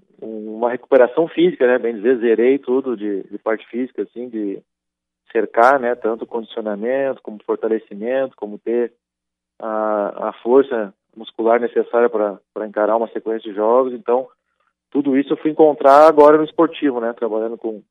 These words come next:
treinador de goleiro de, de alto nível, começando uma pré-temporada bem tranquila, né, que a gente começou em novembro, né, então a gente teve tempo hábil pra cercar todas essas questões.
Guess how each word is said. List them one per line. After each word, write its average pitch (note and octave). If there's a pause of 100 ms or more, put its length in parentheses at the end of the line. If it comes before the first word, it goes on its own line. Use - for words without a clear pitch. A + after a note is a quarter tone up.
(140)
treinador A2
de G#2+
goleiro A2
de, G#2 (240)
de G#2+
alto A2+
nível, C3 (720)
começando A#2
uma B2
pré-temporada A#2
bem A2+ (1000)
tranquila, B2+
né, C#3
que B2
a -
gente -
começou B2
em A#2+
novembro, A#2+
né, A#2
então A#2
a A#2
gente -
teve A2+
tempo A#2+
hábil B2
pra G#2+ (640)
cercar A#2
todas A#2
essas A#2+
questões. A#2